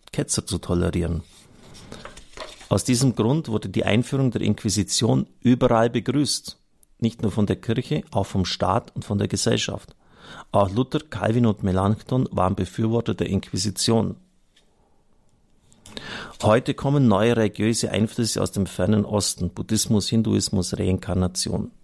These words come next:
Auf dem großen religiösen Markt der Möglichkeiten stellen sie für manche eine interessante Alternative zu den überkommenen christlichen Konfessionen dar.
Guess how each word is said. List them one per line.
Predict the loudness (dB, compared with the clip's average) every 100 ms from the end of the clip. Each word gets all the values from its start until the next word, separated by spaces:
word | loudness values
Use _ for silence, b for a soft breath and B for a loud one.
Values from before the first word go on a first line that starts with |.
| _ _ _ _ _ B B B B
Auf | -4 2
dem | 2
großen | 2 2 4 4
religiösen | 4 2 2 0 2
Markt | 2 2 -2 -2
der | 0
Möglichkeiten | 2 0 -4 -2 -2 -2 -2 -4 -4 B B B
stellen | -2 2 4
sie | 2 0
für | 2
manche | 4 4 4
eine | 2
interessante | 2 0 -2 0 0 0 -2
Alternative | -2 0 0 0 -2 -2 -2
zu | -2
den | 0
überkommenen | 0 0 0 2 4 2 0
christlichen | -6 -4 -2 -4
Konfessionen | -2 -2 0 2 4 4 2
dar. | -6 -12